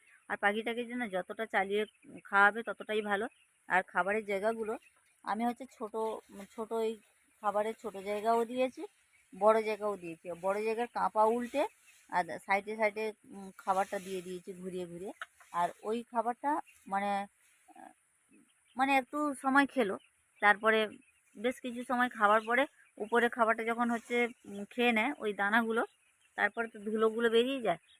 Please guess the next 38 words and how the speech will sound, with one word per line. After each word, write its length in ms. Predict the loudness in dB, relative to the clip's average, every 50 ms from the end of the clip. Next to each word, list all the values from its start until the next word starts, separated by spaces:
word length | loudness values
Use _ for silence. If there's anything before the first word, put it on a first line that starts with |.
| _ 2
তার 140 | 4 4 4
উপরে 220 | 4 4 6 8 8
আবার 380 | 8 8 8 8 10 10 10 10 8
নতুন 260 | 6 0 -4 -6 -6
করে 160 | -4 -2 -2 -2
খাবার 300 | -2 -2 0 0 0 0 0
দিলে 180 | -2 -4 -6 -6 -8 _ _ _ _ _ 0
ওরা 160 | 8 10 10
আবার 160 | 10 10 8 4
নতুন 240 | 0 -2 -4 -6 -6
করে 180 | -6 -4 0 4 4
আবার 200 | 6 6 4 2 2
ওরা, 240 | 2 6 6 8 8 6 4 2 0 _ _ _ _ _
ওরা 160 | 4 6 8 8
আবার 180 | 8 8 6 2 2
সেই 180 | 0 -4 -4 -4 -6 -10 _ _ _ _ _ _ _
খাবারের 300 | 0 4 4 6 4 4 2 -2 -6
চারধারে 440 | -2 0 0 0 2 0 0 0 0
ওই 140 | 0 0 0
রকমভাবে 440 | 0 -2 -4 -4 -2 -2 0 0 -2
বসে 280 | -4 -6 -8 -8 -8 -8 -8
গিয়ে 140 | -6 -4 -2
ওরাও 280 | -2 0 0 0 0 -2 -6
খাবে। 240 | -10 -10 -10 -10 -10 -14 -18 _ _ _ _ _ _ _ _ _ -6
যতবার 380 | -4 -2 -2 0 0 0 0 2
খাবার 280 | 2 2 2 2 2 0
দেবে 160 | -2 -2 0 0
ওরা 160 | 2 2 0
ততবার 380 | -2 -4 -6 -6 -2 -2 -2 -2
ছুটে 260 | -2 -6 -10 -8 -4
এসে 220 | -4 -4 -4 -6 -10
খাবে। 260 | -12 -12 -14 -14 -14 -18 -20 _ _ _ _ _ _ -6
তো 20 | 0
বারে 220 | 2 4 4 4
বারে 160 | 4 4 2 2
খাবার 280 | 0 -2 -2 -2 -2 -2
দেওয়াটাই 320 | -2 -4 -4 -2 0 -2 0
ভালো। 240 | 0 0 -2 -2